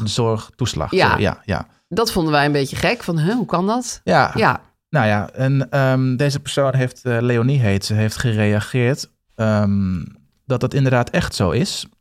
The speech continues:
Speaker 1: Ehm, ze legt het ook uit: "Ik krijg maximale zorgtoeslag omdat ik een master doe om filosofiedocent te worden.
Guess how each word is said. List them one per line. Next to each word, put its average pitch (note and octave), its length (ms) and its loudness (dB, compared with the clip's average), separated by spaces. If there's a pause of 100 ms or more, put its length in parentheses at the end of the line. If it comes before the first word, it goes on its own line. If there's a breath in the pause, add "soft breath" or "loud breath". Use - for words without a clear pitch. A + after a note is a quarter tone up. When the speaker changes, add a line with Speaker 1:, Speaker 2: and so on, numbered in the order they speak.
(140)
Speaker 1:
Ehm, B2+ 640 0
ze B2+ 100 -2
legt B2 200 0
het - 120 -8
ook A2+ 160 -2
uit: G#2 220 0
"Ik C3 260 -4
krijg C3 260 0
maximale C3 580 2
zorgtoeslag A2 720 0
omdat G#2+ 160 0
ik A2 100 -4
een G2+ 120 2
master A2+ 420 0
doe G2+ 140 0
om G2 100 -2
filosofiedocent C3 840 -2
te D3+ 80 -4
worden. F3 400 -4